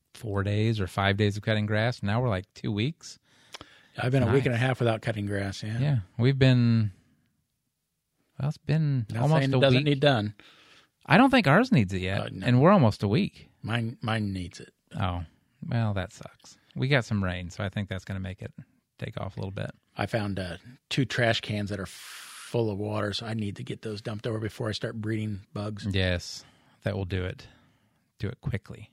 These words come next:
Speaker 2: Yeah.
Speaker 1: Um, what else? Oh, in Toledo, I don't remember if you remember,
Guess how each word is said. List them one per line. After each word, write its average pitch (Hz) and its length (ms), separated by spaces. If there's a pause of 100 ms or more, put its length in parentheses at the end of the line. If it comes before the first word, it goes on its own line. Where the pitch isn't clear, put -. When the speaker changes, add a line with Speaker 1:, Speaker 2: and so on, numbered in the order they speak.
Speaker 2:
Yeah. - 100 (1400)
Speaker 1:
Um, 90 240 (760)
what 120 120
else? 131 340
Oh, 160 340 (1080)
in 127 180
Toledo, 123 540 (640)
I 107 120
don't 104 100
remember 98 300
if 92 160
you 101 280 (180)
remember, 101 600